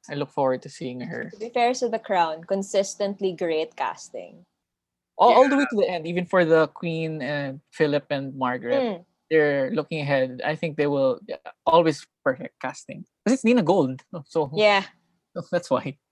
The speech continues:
Speaker 1: She knows, she knows the best people. So yes, next month, guys, Crown.
Speaker 2: <laughs>
Speaker 1: Can't wait for more royal family drama.
Speaker 2: I know.
Speaker 3: Netflix, baka naman. <laughs>
Speaker 1: <laughs>
Speaker 3: Shot every time we say Netflix, baka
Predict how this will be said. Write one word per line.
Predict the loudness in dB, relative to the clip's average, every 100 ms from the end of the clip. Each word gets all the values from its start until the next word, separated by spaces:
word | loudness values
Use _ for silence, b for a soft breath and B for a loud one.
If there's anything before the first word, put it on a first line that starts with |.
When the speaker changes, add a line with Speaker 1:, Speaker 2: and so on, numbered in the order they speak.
| _ _
Speaker 1:
She | -2 2
knows, | 2 -2
she | -4 -2
knows | 2
the | 2
best | 2 0
people. | -2 -6 -6 -2
So | 2
yes, | 6 6 4
next | 0 0 2
month, | 0 0
guys, | 0 0 -2 -8 -20 -20 _ _ _ _ -2
Crown. | 2 2 2 -2 -12
Speaker 2:
<laughs> | _ -4
Speaker 1:
Can't | -2
wait | -2 0
for | 0 2
more | 4 4 4
royal | 4 4 4 2 0
family | -6 -4 -4
drama. | -2 -2 -2 -6 -12 _ _
Speaker 2:
I | -10 -4
know. | 0 4 4 4
Speaker 3:
Netflix, | 4 2 -2 -4
baka | -2 -2
naman. | 0 0 -2 -6 _ -8 -4
<laughs> | 4 6 6 8 8 8 6 -4 0
Speaker 1:
<laughs> | 2 2 -4 -10 -16 _ _ _ _ _ _ -16
Speaker 3:
Shot | -2 4 4 4
every | 0 2 2 4
time | 4 4 2
we | 0
say | -2
Netflix, | 0 -2 -6 -8 -10 -10 -18 _
baka | -6